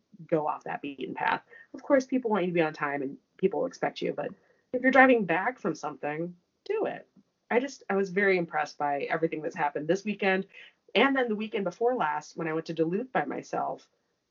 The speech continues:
Just so many, so many dang blessings. I couldn't believe all the good things that have happened for me. So taking a chance, not having a complete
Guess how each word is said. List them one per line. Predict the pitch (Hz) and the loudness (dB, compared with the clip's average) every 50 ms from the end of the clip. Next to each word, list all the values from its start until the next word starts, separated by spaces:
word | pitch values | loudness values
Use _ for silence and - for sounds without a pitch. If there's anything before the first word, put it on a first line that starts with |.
| _ _ _ _ _ _ - | _ _ _ _ _ _ -2
Just | 339 330 - - - - | -2 -2 -2 -2 -4 0
so | 294 262 | 2 4
many, | 262 277 285 294 294 302 330 - _ _ _ | 4 4 2 0 -2 -4 -6 -14 _ _ _
so | - - 233 | -4 -4 0
many | 233 294 311 302 | 0 0 0 2
dang | 311 302 311 320 | 0 0 0 2
blessings. | 269 262 220 196 196 - 190 180 170 165 | 4 4 4 4 4 0 -2 -2 0 0
I | 139 - | -2 -2
couldn't | - 269 269 262 | -2 -2 -2 0
believe | 262 254 240 226 220 226 - | 0 0 0 0 0 -2 0
all | - 190 190 185 | 2 4 4 4
the | 185 | 4
good | 170 175 170 170 | 2 2 2 2
things | 175 165 156 151 | 0 -2 -2 -4
that | 156 156 160 | -6 -6 -4
have | 170 151 | -4 -4
happened | 147 - - 151 147 143 - | -4 -6 -8 -10 -10 -10 -8
for | 147 143 143 165 | -6 -8 -6 -8
me. | 175 185 - | -12 -14 -14
So | - - 214 190 180 170 160 160 _ _ _ _ _ _ _ _ _ _ _ _ _ _ _ _ _ | -4 2 6 6 6 6 6 2 _ _ _ _ _ _ _ _ _ _ _ _ _ _ _ _ _
taking | - 247 226 233 233 220 | 0 0 0 0 -2 -4
a | 208 | -4
chance, | 208 - 170 160 160 156 - - - - _ _ _ _ _ _ _ _ | -2 0 0 0 0 -2 -6 -8 -14 -20 _ _ _ _ _ _ _ _
not | 180 180 180 170 | 0 2 2 4
having | 170 185 175 170 170 160 175 - | 4 2 2 4 2 0 0 -2
a | - - 156 147 143 | -4 -4 -4 -4 -6
complete | - - 170 165 - - 160 151 147 143 - - - - - | -6 -6 -6 -6 -2 -2 -2 -2 -2 -8 -10 -12 -16 -16 -16